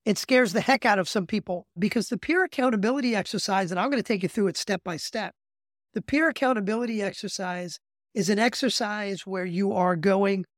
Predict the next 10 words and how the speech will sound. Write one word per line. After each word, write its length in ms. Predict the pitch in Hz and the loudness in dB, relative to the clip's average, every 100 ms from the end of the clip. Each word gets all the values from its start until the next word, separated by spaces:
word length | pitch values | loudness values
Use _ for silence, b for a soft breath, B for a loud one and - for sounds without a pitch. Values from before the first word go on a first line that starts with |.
| _ _ | _ _
around 840 | 208 196 180 185 202 226 254 269 240 | 2 2 0 -2 -2 -2 -2 -2 0
the 80 | 220 | 0
room 680 | 208 214 196 156 139 151 156 _ _ _ - | 2 2 2 0 -6 -12 -14 _ _ _ -4
and 360 | 185 180 180 185 _ - | 0 0 0 -4 _ 0
giving 440 | 214 214 208 208 - _ - | 4 4 2 -4 -8 _ 2
everyone 800 | 220 240 226 247 240 214 214 214 | 4 4 4 2 2 2 -2 -4
on 300 | 185 185 190 | -4 -2 -2
your 300 | 175 185 185 | -2 -2 -4
team 680 | - - 202 180 170 170 170 - _ _ _ _ | -6 -8 -4 -4 -6 -8 -10 -14 _ _ _ _
feedback 840 | - 233 240 180 151 131 147 - | 0 4 4 4 0 -4 -6 -10